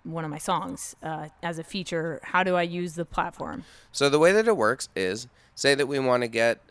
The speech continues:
Speaker 2: um, singer extraordinaire Rory from Dayseeker on Kay's new song.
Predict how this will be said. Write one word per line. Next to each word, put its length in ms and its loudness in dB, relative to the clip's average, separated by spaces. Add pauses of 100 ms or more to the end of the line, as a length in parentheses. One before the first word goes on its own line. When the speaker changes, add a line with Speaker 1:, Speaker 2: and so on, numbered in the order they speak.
Speaker 2:
um, 360 0
singer 340 -2
extraordinaire 800 -2 (120)
Rory 520 0
from 280 -8
Dayseeker 800 -8 (200)
on 460 -6 (160)
Kay's 280 -8
new 120 -14
song. 320 -10